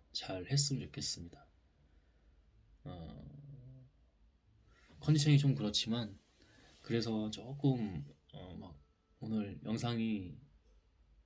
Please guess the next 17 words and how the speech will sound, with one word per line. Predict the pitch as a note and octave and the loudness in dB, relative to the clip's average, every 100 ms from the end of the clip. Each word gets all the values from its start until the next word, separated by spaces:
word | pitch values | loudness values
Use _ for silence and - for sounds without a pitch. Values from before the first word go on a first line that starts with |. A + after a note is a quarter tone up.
| _ - _ _ _ _ - - - - | _ -20 _ _ _ _ -20 -20 -20 -6
인간적으로는 | A2+ A#2+ B2 B2 A2+ A2 F#2+ | 0 0 2 2 4 2 2
약간 | E2 G#2+ | -2 -4
마음에 | F#2 G2+ G#2 | -4 -4 -4
안 | F#2+ | -2
든 | G#2+ A2+ | -2 0
부분도 | A2+ A2 G2+ | 0 0 0
있어요. | E2 - F#2+ A2 | -4 -6 -8 -8
그러나 | G2+ F#2+ F#2+ - - - - - - | -8 -8 -10 -16 -20 -20 -20 -20 -12
다음에는 | A2+ G#2 G#2+ G#2 | -4 2 2 2
또 | G2+ G2+ | -2 -8
더 | - G#2 | -6 -8
좋은 | - G#2 A2 | -4 -2 2
컨디션으로, | C3+ D3 C#3+ A2+ G2 A#2 - _ _ - - _ _ _ | 8 8 6 0 -2 -6 -8 _ _ -20 -20 _ _ _
어, | - - - | -16 -16 -18
더 | - G#2 | -14 -10
좋은 | - G#2+ G#2+ | 0 2 2
영상, | F#2+ F#2 G2 F2+ | 0 -8 -10 -10